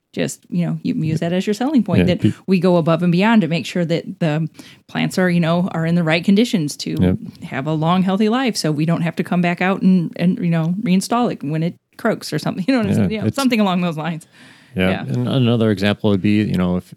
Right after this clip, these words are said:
Speaker 2: if all your, all your, uh, team members are certified for I C P I or through I C P I, you know, and they uphold, you know, the industry standards on all paver installations, and, you know,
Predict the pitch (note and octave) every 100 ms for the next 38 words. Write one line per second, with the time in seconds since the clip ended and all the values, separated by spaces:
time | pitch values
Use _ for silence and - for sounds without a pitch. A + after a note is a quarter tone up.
0 | - A2 - G#2+ A2 A2+ A2 G2+ F#2 -
1 | - - _ _ _ _ _ _ - A2+
2 | A#2 A#2 G#2+ F#2+ F#2 F#2+ - A2 G#2+ F#2+
3 | G2 F#2 F2+ - - - A2 - F#2 F#2
4 | - G3 F2 F#2+ G#2 F#2+ F2+ E2+ F2+ E2+
5 | A2 G#2 G2 - - F#2 E2+ D#2+ E2+ F2
6 | E2+ F2 F2 F#2 F2 - F#2+ - G2+ F#2
7 | F2+ G2 F2+ F2+ G2 F#2+ - F#2 G2+ F#2+
8 | F#2+ F2 F#2 F#2 - G2 G2+ G2 A2+ G#2
9 | F#2 F#2 - E2+ E2 E2 E2 - - -
10 | _ _ _ - F#2 D#2 - A2+ F#2+ E2+